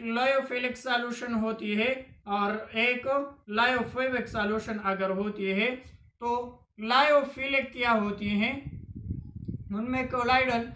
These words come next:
solution नहीं बना देती यानी वो true solution की तरह होती है, और जो lyophobic होती हैं उसमें क्या होती है यानी colloids होती हैं और colloids नीचे बैठ जाएंगे, तो हम उसको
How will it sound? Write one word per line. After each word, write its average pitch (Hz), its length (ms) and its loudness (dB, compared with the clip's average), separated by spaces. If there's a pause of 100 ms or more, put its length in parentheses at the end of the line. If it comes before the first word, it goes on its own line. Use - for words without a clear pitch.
(220)
solution 233 540 -2
नहीं 233 280 0
बना 208 280 2
देती 202 400 -2
यानी 214 160 -2
वो 226 160 -2
true 233 260 -6
solution 202 480 -2
की 180 120 -8
तरह 190 200 -2
होती 196 340 0
है, 240 200 0 (320)
और 214 240 6
जो 247 180 0
lyophobic 254 1120 2
होती 208 360 0
हैं 233 580 -2
उसमें 247 400 -4
क्या 233 180 2
होती 208 440 0
है 220 100 2 (420)
यानी 214 220 -2
colloids 226 500 2
होती 214 280 -2
हैं 233 120 0
और 208 240 2
colloids 220 580 4 (420)
नीचे 240 340 0 (100)
बैठ 240 240 4
जाएंगे, 202 540 2 (340)
तो 226 80 4
हम 247 240 6 (120)
उसको 269 440 6